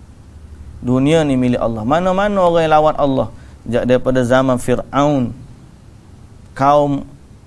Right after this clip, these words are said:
apa ni, Ad, kaum Samud, kaum Nabi, eh, kaum Madian, penduduk Madian, kaum-kaum yang Allah Ta'ala cerita dalam Quran. Semua yang lawan Allah, hancur,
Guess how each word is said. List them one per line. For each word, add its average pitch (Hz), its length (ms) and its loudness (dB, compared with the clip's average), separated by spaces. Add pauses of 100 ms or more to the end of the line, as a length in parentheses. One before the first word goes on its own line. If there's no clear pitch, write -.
(200)
apa 113 320 0
ni, 147 180 0 (140)
Ad, 151 320 2 (320)
kaum 147 480 0
Samud, 143 560 0 (160)
kaum 147 400 0
Nabi, 143 480 0 (640)
eh, 123 320 4
kaum 143 240 2
Madian, 147 720 2
penduduk 139 400 0
Madian, 139 720 0
kaum-kaum 156 640 2
yang 151 80 -2
Allah 151 240 0
Ta'ala 151 240 0
cerita 175 480 0
dalam 151 240 2
Quran. 139 480 -4 (560)
Semua 269 560 2
yang 196 240 0
lawan 185 320 4
Allah, 139 400 2 (1120)
hancur, 120 400 -8